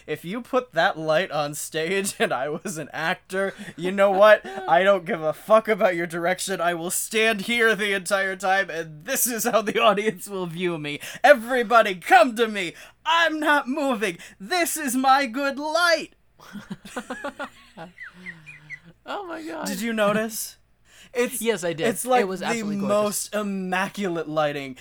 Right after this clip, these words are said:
Speaker 1: an actor has ever gotten on the history of Broadway. Oh,
Speaker 2: <laughs>
Speaker 1: just,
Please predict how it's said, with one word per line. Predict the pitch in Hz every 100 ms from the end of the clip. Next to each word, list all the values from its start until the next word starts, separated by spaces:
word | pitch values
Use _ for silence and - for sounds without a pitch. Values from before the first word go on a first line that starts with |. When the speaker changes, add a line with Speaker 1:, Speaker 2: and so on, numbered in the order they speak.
| -
Speaker 1:
an | 160 170
actor | 175 170 - 170
has | 160 165 151 _ -
ever | 180 160 160
gotten | 143 135 123 143 147
on | 151 160
the | 147
history | 147 185 196 - - 156 143 139
of | 120
Broadway. | 113 120 110 101 98 95 104 _ _ - - _ -
Oh, | 190 185 - - _ - - 180
Speaker 2:
<laughs> | - - - 151 - 156
Speaker 1:
just, | 190 196 -